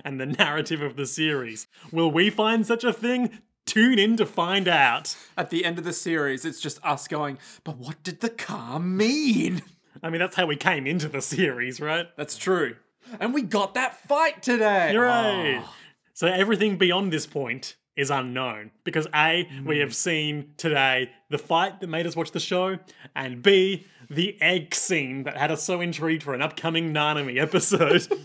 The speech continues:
Speaker 2: And now from henceforth, we got fucking no
Speaker 1: Jim
Speaker 2: idea.
Speaker 1: Henceforth.
Speaker 2: Jim
Speaker 1: the,
Speaker 2: Henceforth.
Speaker 1: uh, most, uh, visionary puppet creator of his generation.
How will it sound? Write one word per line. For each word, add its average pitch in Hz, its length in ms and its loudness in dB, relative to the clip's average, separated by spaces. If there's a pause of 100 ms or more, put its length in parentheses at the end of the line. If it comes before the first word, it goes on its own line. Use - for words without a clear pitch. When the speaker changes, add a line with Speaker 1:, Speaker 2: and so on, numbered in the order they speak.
(440)
Speaker 2:
And 135 200 -8
now 175 260 4
from 175 220 -6
henceforth, 185 760 -2
we 151 120 -8
got 127 260 -10
fucking 143 680 -10
no 131 180 -4
Speaker 1:
Jim 240 280 4
Speaker 2:
idea. - 120 0
Speaker 1:
Henceforth. 139 1000 -6
Speaker 2:
Jim 220 300 -4
Speaker 1:
the, 160 60 2 (100)
Speaker 2:
Henceforth. 165 340 0
Speaker 1:
uh, 165 220 4
most, 170 680 -2
uh, 131 340 -2 (340)
visionary 185 720 4
puppet 185 520 -4
creator 175 540 0
of 151 280 0
his 147 220 -6
generation. 139 720 -2